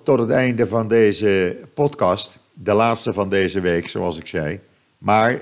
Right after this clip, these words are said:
niet getreurd, zondag ben ik weer bij u terug. Dus ik wens u nog een heel fijn, eh, een fijne middag toe. Een fijne donderdag,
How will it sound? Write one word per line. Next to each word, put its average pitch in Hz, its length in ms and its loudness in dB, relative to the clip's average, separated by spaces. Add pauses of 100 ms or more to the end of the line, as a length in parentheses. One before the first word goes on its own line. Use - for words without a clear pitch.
(120)
niet 120 280 -6
getreurd, 101 440 0
zondag 95 340 0
ben 92 160 0
ik 87 100 -4
weer 87 420 -2
bij 107 200 -2
u 135 120 -2
terug. 120 460 0 (880)
Dus 131 140 0
ik 151 100 4
wens 156 220 4
u 143 60 0
nog 135 140 4
een 127 100 2
heel 135 300 4
fijn, 107 600 0 (880)
eh, 127 280 2
een 127 80 2
fijne 123 300 4
middag 123 300 2
toe. 101 260 0 (1120)
Een 120 120 -4
fijne 117 480 2
donderdag, 120 680 2